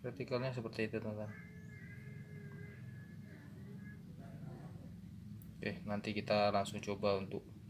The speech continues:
pasang. Terus kita, kalau sudah ada waktunya, kita coba berburu, teman-teman, ya. Berburu, ya, berburu yang diperbolehkan, teman-teman, dan dikonsumsi, ya.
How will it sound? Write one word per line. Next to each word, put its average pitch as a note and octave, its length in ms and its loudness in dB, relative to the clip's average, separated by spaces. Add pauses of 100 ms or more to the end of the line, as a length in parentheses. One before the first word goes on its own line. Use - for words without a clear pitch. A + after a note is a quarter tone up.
(600)
pasang. A#2 480 6 (480)
Terus - 240 -4
kita, G2+ 560 0 (1040)
kalau G#2 160 -2
sudah G2+ 380 4
ada G2+ 160 6
waktunya, G#2 480 4
kita G2 480 4 (1500)
coba G#2+ 240 4
berburu, G#2+ 400 2
teman-teman, G#2 480 6
ya. - 0 - (1400)
Berburu, G#2 400 2
ya, G#2+ 160 12
berburu G#2+ 800 6 (680)
yang G#2+ 140 4
diperbolehkan, A2 580 6
teman-teman, G#2+ 380 8 (800)
dan G2 320 2
dikonsumsi, G2+ 840 4
ya. A#2 60 0